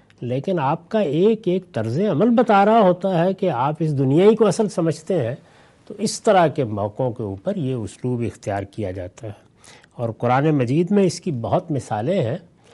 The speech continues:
زبان کے پہلو سے بھی میں توجہ دلاتا رہا ہوں کہ عربی زبان میں اور خاص طور پر قرآن کی زبان میں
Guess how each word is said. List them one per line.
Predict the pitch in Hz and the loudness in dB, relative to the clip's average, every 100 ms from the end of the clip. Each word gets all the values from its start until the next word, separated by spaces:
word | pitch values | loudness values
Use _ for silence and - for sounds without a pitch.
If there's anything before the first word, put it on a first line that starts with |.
| _ _ _ - | _ _ _ -12
زبان | 107 101 113 175 220 | -6 -2 2 4 2
کے | 190 175 | 0 -2
پہلو | 151 123 131 120 | -2 -4 -4 -6
سے | - | -8
بھی | 98 123 190 | -8 -8 -8
میں | 139 120 | -8 -8
توجہ | 123 117 120 131 160 | -8 -6 -4 -2 -2
دلاتا | 127 107 107 123 | -2 -4 -6 -4
رہا | 120 98 107 | -4 -2 -2
ہوں | 117 117 156 _ _ _ _ _ | -2 -4 -8 _ _ _ _ _
کہ | - | -8
عربی | 113 123 170 202 | -4 -2 -2 -2
زبان | 151 107 113 127 | -2 -2 -2 -2
میں | 104 107 | -2 -4
اور | 98 | -6
خاص | - 135 156 - | -4 2 2 0
طور | 143 117 | -6 -6
پر | - 110 | -8 -12
قرآن | - 117 131 160 175 | -8 -2 2 2 2
کی | 151 117 | 0 -4
زبان | 107 95 110 120 | -6 -6 -6 -6
میں | 113 | -6